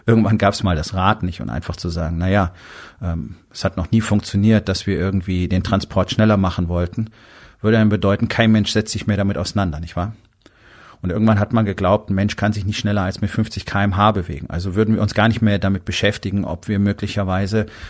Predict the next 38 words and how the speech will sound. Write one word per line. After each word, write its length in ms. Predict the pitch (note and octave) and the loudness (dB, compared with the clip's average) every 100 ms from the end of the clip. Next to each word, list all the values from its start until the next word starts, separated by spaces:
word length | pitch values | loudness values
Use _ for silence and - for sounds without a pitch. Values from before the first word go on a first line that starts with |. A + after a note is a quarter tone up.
| - | -6
Transportation 720 | - A2 - G#2+ F#2+ - G2 | -2 0 -2 -4 -6 -4 -4
schneller 380 | - A2+ C#3 B2+ | 0 2 4 4
machen 320 | F#2+ - - | 2 -2 -10
könnten, 320 | - - - - _ _ | -10 -14 -14 -20 _ _
ob 160 | G#2+ | -12
wir 80 | - | -8
uns 120 | - | -8
schneller 200 | - G#2+ | -2 -2
bewegen 340 | F#2 G2 G#2+ G#2+ | 0 0 0 0
könnten. 360 | - - _ - _ _ _ - - - - _ _ | -4 -14 _ -20 _ _ _ -20 -20 -20 -20 _ _
Also 140 | - G#2+ | -4 -4
wir 60 | |
brauchen 280 | F2 G2 A#2 | 0 0 2
schon 120 | - | 0
immer 200 | G#2 A2+ | 2 0
wieder 160 | G2 G2 | 0 -2
diesen 300 | F#2 F#2 F2+ | -2 0 4
Mut 260 | G#2+ A2 | 4 4
auch. 340 | - A2+ E3+ - - _ _ _ _ - | 2 2 2 -2 -18 _ _ _ _ -6
Risiko 300 | G#2+ A#2 A2+ | -4 -2 0
hat 120 | G#2 | 0
was 160 | F#2+ - | -2 -6
mit 160 | F#2+ | -4
Mut 220 | G2+ G2+ A2+ | -2 -2 -4
zu 120 | A2+ | -10
tun, 260 | - C3+ | -6 -4
natürlich, 540 | C3 F#2 F#2+ G2 A#2+ - | -2 -4 -4 -4 -6 -8
ultimativ. 560 | G2+ F#2+ F2 - - _ _ - - - - - - - - _ _ _ _ _ _ | -6 -6 -6 -8 -10 _ _ -20 -20 -20 -18 -18 -18 -20 -20 _ _ _ _ _ _
Dinge 160 | A#2 | 4
zu 140 | A2+ A2+ | 4 0
probieren, 400 | - C3+ G3+ F2+ - - - | 0 0 0 -2 -8 -20 -12
zu 160 | - G#2 | -8 0
sagen, 240 | G#2 G#2 | 2 2
okay, 260 | G2 F3+ F#2 | 2 0 2
hat 240 | C3+ - | 0 2
noch 140 | B2 | 2
nie 140 | G#2+ B2+ | 4 2
funktioniert. 800 | - A2+ - G2 A#2+ F#3 - | 2 0 2 4 4 2 -2